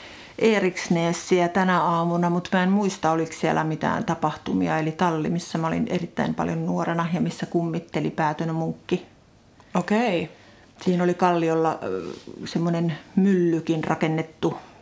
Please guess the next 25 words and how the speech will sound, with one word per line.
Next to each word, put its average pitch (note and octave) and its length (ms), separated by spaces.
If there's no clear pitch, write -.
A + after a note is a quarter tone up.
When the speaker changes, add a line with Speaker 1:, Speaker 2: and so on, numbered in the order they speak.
Speaker 1:
missä E3 340
ei F3 160
ollut F3 160
näitä F3+ 180
ratassiipiä, G3 640
ja E3 40
se F3 120
mylly F3+ 280
oli E3 120
munkin E3+ 380
kaavun D#3+ 380
mallinen. D#3+ 600
Speaker 2:
Ai F#3+ 340
jaa, A3 340
Speaker 1:
Ja, F3 80
Speaker 2:
okei. F3 280
Speaker 1:
joo, F#3+ 200
ja E3+ 120
siinä, E3+ 340
ö, - 300
silloin F#3+ 380
aina F3 220
kerrottiin F#3+ 640
meille, E3 400
että F3+ 360